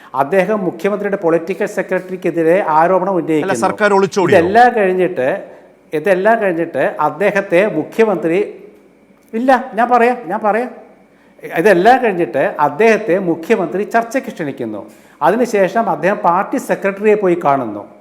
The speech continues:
Speaker 1: അദ്ദേഹം എൽ ഡി എഫ് കൺവീനറെ കണ്ടതായിട്ട് ഞാൻ കണ്ടില്ല. പാർട്ടി സെക്രട്ടറിയെ പോയി കാണുന്നു. അപ്പോൾ ഈ രണ്ടുപേരെ കണ്ടതിന്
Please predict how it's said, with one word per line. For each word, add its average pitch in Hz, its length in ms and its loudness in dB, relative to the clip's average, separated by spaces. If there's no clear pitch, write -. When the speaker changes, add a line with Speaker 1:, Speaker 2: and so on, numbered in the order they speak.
Speaker 1:
അദ്ദേഹം 185 280 0
എൽ 180 100 0
ഡി 233 100 4
എഫ് 233 140 -2
കൺവീനറെ 226 440 0
കണ്ടതായിട്ട് 202 420 -2
ഞാൻ 185 140 -4
കണ്ടില്ല. 110 380 -6
പാർട്ടി 180 240 0
സെക്രട്ടറിയെ 208 460 0
പോയി 185 220 0
കാണുന്നു. 113 340 -4
അപ്പോൾ 175 140 2
ഈ 226 40 -2
രണ്ടുപേരെ 226 560 2
കണ്ടതിന് 202 460 -2